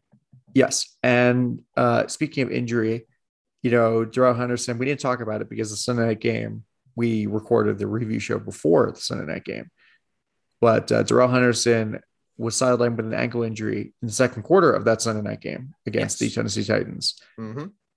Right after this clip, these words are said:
Speaker 1: So really monitor that practice report. It's funny that you bring up Cam Akers.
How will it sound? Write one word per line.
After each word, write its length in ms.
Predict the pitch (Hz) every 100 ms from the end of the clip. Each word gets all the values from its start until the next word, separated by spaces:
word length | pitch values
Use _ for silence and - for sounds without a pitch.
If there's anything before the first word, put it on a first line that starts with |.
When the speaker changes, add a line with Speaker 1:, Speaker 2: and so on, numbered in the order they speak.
| _ _
Speaker 1:
So 720 | - - 110 107 104 101 101 135
really 500 | 110 110 110 107 - _ -
monitor 480 | 110 113 110 110
that 180 | 107 110
practice 400 | 117 110 - 101
report. 340 | 104 107 - - - _ _ -
It's 140 | 135
funny 260 | - 165 170
that 100 | 131
you 140 | 117
bring 200 | 110 123
up 140 | 117 -
Cam 220 | 113 110
Akers. 580 | 104 - - - -